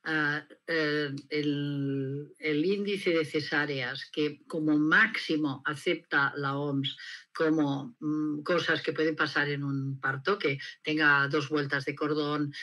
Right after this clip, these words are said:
que tenga, que no esté encajado, que venga de nalgas completas y entonces el niño le perjudicarías las caderas y lo tienes que sacar de nalgas. El, el, el, ah, lo más, eh, mm, o sea, las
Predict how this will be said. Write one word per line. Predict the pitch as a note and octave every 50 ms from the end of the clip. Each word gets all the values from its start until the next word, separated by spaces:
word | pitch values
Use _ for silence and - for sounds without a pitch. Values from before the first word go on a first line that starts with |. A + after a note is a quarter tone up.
| - - -
que | - D#3
tenga, | C#3+ D3+ D3+ C#3+ C#3+ D3 D3 D3 D3 D3 D3 D3 C#3+ C#3 - - _
que | - D3+
no | D#3 D#3
esté | D3 - E3
encajado, | D3 D3 D3 D3+ C3+ - - D#3+ D3+ D#3 D#3 D#3+ D3+ D#3 D3+
que | - D#3+
venga | D3 D#3 D#3 D#3+ D#3 D#3
de | D3 D3+ D3
nalgas | D3+ D3 D3+ D3+ D3+ D3+ D3+ D3 D3 D3+ D3 - -
completas | - D#3 D3 C#3 D#3+ D#3 D3+ D3+ D3 D3+ D3+ D3+ D3+ C#3 - - - - - -
y | D3+ D3 D3
entonces | D3 C#3+ D#3 C#3 C3+ D#3 C#3+ -
el | D3 D3
niño | D3 D3+ D3+ D3 C#3+ C#3+
le | C#3+ C#3
perjudicarías | C#3+ C#3 C#3 - D3+ C#3+ C#3 C#3 D3 C#3 C#3+ C#3 C#3+ C#3 C#3
las | C#3+ C#3+ C#3
caderas | - - C#3 C#3 C#3+ D3 D3 C#3+ C#3 C#3 -
y | C#3
lo | C3+ C3+
tienes | C3+ C#3+ C#3+ C#3+ C#3+
que | - C#3
sacar | C3+ - C3+ C3 - C3+ C3+ C3+
de | C3+ B2+
nalgas. | A#2+ A#2+ B2+ C3+ D#3+ G3+ C#4 D#4 - - - - - - - -
El, | - E3+ F3 F3+ - - _ _ -
el, | E3 D#3 D#3 D#3 D#3 - - - _ _ -
el, | D#3 D#3 C#3+ C#3+ C#3 C#3 C#3 C#3 C#3 - - C3+ C3+ C3+
ah, | C3+ C3+ C3+ C3+ C3+ C3+ C3 - - - _ _ _ - - - - - _ -
lo | C#3+ D3 C#3+
más, | C#3+ E3+ F#3+ - G3 - - - E3+ D#3+
eh, | D#3 D3+ D3 C#3 C#3 C3+ C3+ C3 C3 C3 C3+ C3+ C3
mm, | C3+ C3+ C3 C3 B2 B2 A#2+ A#2 A#2+ B2
o | B2
sea, | - - C#3+ C#3 C3+ C3+
las | C#3 C3+ C3+ C3 C3